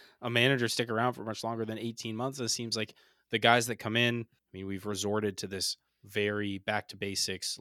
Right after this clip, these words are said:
long ball at a desperation so many times, but we've never seen a play-, a manager stick around long enough to really be able to implement their style of play, maybe since Roberto Martinez, honestly. And I think that hurts the players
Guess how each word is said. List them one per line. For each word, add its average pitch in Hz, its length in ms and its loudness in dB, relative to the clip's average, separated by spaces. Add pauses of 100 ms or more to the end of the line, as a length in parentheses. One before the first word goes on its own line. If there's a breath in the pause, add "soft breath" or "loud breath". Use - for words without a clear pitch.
(100)
long 104 260 4
ball 95 480 -4
at 101 160 -6
a 95 60 -12
desperation 95 640 -6
so 98 120 -4
many 95 160 -8
times, 110 400 -6
but 95 140 -12
we've 104 180 -10
never 127 240 0
seen 123 240 -2
a 101 60 -8
play-, 113 380 -4
a 110 80 -6
manager 107 480 -4
stick - 280 -4
around 104 240 -2
long 107 220 -6
enough 104 180 -8
to - 120 -12
really 117 180 -2
be 110 120 -4
able 101 120 -4
to 98 160 -12
implement 120 540 -6 (260)
their 131 140 2
style 127 320 6
of 107 120 -2
play, 135 540 6 (240)
maybe 143 340 4
since 147 240 0
Roberto 127 280 2
Martinez, 85 720 -4
honestly. 98 580 -2 (280)
And 110 460 4
I 110 60 0
think 117 220 -2
that 117 300 6 (400)
hurts 113 260 0
the - 100 -6
players 120 580 0